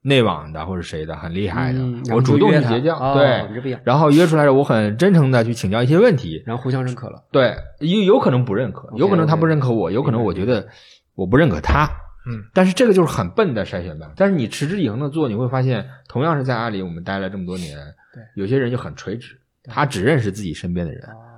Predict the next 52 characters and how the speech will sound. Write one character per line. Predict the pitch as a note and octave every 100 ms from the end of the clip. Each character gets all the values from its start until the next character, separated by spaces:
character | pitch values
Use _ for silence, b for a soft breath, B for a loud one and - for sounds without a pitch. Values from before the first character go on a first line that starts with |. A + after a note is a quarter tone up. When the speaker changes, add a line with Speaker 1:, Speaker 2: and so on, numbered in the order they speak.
| - -
Speaker 1:
那 | A#2+
像 | D#3 C#3+ B2
我 | G#2 F2+
这 | B2
种 | A#2+ F2
就 | F#2+
是 | F#2+ F2+ -
横 | - G2
向 | G#2+ D#3 A2+
的， | F#2+ F2
几 | - B2
乎 | B2+
所 | B2+ E3+
有 | G#2
B | A2
U | A2
的 | G2
人， | E2 E2
我 | E2+ D#2
都， | F2+ F#2+ F#2+ b b b b
呃， | - E2 -
通 | C3 C3
过， | C3+ A#2+
呃， | G#2 G2 F2 F#2 F2 C#2 E2 -
自 | - A#2
己 |
的 | F2+ F2 F2
宣 | E3
讲、 | G3+ G2 F2 F2+
表 | F#2+ F2
达、 | F2+ G2+ C3+ C#3+ B B
主 | - F#2 F2+
动 | F2+ C#3+ A#2+
的 | G2+
约， | A#2+ E3 F3 E3+
对 | C#3 A2+
吧？ | F#2
请 | - A2+ F#2+
教 | B2+ E3+
等 | A2+ C3
等 | G2+
一 |
系 | A2 C3
列 | A3 G#2+
方 | G#2+ G#2
式， | - F#2
过 | - A3
了 |
一 | D3+
遍 | E3+
筛 | B2 F3 F#3
子。 | F3